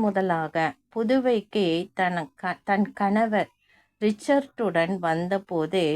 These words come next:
ஸ்ரீ அரவிந்தரை அவருடைய அறையில் சந்தித்து அவருக்கு இந்திய முறைப்படி நமஸ்காரம் செய்து அவருடைய காலடியின் தரையில் அமர்ந்தார்.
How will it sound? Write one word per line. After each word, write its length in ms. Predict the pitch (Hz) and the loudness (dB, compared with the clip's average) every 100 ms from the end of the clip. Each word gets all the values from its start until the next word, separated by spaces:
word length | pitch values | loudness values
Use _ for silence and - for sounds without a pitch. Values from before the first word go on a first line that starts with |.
| 165 | -4
ஸ்ரீ 240 | - 180 170 - | -4 -4 -4 -2
அரவிந்தரை 760 | 160 180 214 226 202 170 151 175 - - | 0 2 2 2 0 0 -2 -4 -8 -8
அவருடைய 720 | 165 170 165 160 156 160 220 - | -4 0 0 0 0 0 -2 -6
அறையில் 600 | 175 160 165 170 175 240 _ | -4 0 0 0 -2 -4 _
சந்தித்து 840 | - 180 165 170 160 - - 156 254 _ _ _ _ - | -8 -6 -4 -2 -4 -4 -6 -4 -4 _ _ _ _ -4
அவருக்கு 600 | 208 226 220 190 - 302 - | 0 2 2 -2 -4 -6 -4
இந்திய 680 | 214 240 269 294 311 302 269 | 0 2 4 2 0 -2 -2
முறைப்படி 640 | 190 185 190 190 - 165 - _ _ _ _ _ - | -2 0 0 -2 -6 -8 -8 _ _ _ _ _ -6
நமஸ்காரம் 920 | 208 196 214 262 - 254 240 226 220 226 | 0 2 2 0 -4 0 2 2 0 -2
செய்து 500 | - 165 156 156 190 - _ | -2 -2 -2 0 -2 -4 _
அவருடைய 640 | - 185 175 170 165 202 285 _ | -2 -2 0 -2 -2 -2 -2 _
காலடியின் 1000 | - 165 196 269 294 247 202 175 175 254 262 | -2 0 2 2 0 0 -2 -2 -4 -4 -4
தரையில் 640 | 185 165 175 185 175 202 311 | -4 0 0 0 0 -2 -2
அமர்ந்தார். 640 | 202 151 135 131 131 | -4 -4 -6 -8 -10